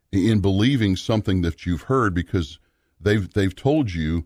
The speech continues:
that the day of the Lord has already come. Now, if that were the day of Christ, referring to the rapture, I would not have lost my dis-,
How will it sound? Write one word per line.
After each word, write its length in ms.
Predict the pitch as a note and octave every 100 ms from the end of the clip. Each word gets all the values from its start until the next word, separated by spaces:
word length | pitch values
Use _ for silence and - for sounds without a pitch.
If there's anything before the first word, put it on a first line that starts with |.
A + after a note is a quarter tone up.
| _ -
that 240 | D#2+ G2 D2+
the 100 | F2+
day 240 | G2+ A2
of 120 | G2+
the 80 | E2+
Lord 400 | F2+ A#2+ G2 D#2
has 240 | F#2 E2
already 440 | F2 E2+ E2 D#2 D2+
come. 480 | - F#2+ D2 C#2 - _ _ _ _ _ _ _ _ _ _ -
Now, 380 | F#2+ F2+ F2 - _ _
if 180 | F#2 F2+
that 240 | G2 B2+ C#3+
were 140 | B2
the 120 | G2
day 220 | E2 G2 F2
of 140 | -
Christ, 640 | - D3+ A#2+ C#2+ - - _ _ -
referring 480 | E2+ - A2 G2+ F#2+
to 120 | F#2+
the 120 | D#2
rapture, 680 | D#2+ G2 A#2+ - - C#2 C#2+ - _ _ _ _ _ _ _ _ _ _ -
I 100 | G2
would 240 | G#2+ F2+
not 220 | F#2 A2+ G#2
have 160 | E2+
lost 340 | F#2 G2+ F#2+ F#2
my 200 | E2+ E2+
dis-, 240 | C#2+